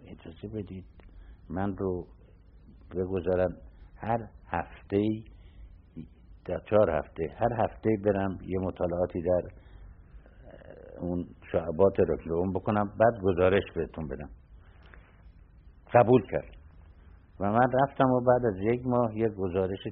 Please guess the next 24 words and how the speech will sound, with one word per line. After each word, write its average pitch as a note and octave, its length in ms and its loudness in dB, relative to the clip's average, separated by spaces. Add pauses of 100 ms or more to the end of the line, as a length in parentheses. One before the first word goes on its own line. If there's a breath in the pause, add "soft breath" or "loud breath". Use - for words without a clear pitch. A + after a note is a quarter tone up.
چهل F#2 160 -2
ورقی F2+ 540 -4 (600 soft breath)
تهیه F2 280 -2
کرده F2 320 -4
بودم، G#2+ 380 0 (140)
آوردم E2+ 340 -4
خدمتش D#2+ 680 -10 (1120 soft breath)
که G2+ 120 -2
این G#2+ 460 -2
اساس F#2 520 -4
اطلاعات F2 680 -6 (140)
اینجوریه، E2 680 -6 (420)
باید D#2+ 180 -6
این G2+ 140 -8
کار F#2 220 -4
بکنید، D#2+ 380 -8
این F#2 80 -12
کار F#2 180 0
بکنید، F2 380 -6
اینجوری F2 320 -4
عوض F#2 240 0
بشون. F2+ 200 -14 (640 soft breath)
و G#2 40 8
واقعاً G2+ 480 8